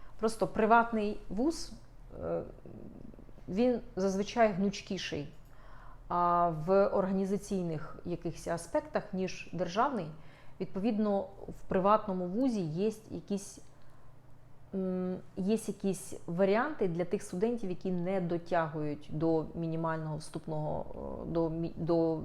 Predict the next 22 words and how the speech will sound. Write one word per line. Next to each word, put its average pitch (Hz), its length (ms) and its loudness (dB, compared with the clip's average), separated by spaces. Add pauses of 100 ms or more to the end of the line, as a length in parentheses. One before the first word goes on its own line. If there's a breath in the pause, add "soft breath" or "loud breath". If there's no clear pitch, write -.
(120)
мінімального 165 600 0
вступного 156 480 -4
критерію, 247 480 0
до 180 100 0
мінімального 170 340 -2
вступного 156 340 -6
порогу, 214 500 2 (360 loud breath)
і 226 80 4
для 185 200 2
них 254 220 0
пропонуються 202 640 -2
якісь 190 240 -4
там 165 180 -6
підготовчі 156 560 -2
варіанти, 165 560 -2
як 202 260 -2
підтягнути 160 500 -6
їхню 147 280 -8
мову 190 260 0
і 165 40 -2
так 160 180 -4
далі. 143 220 -6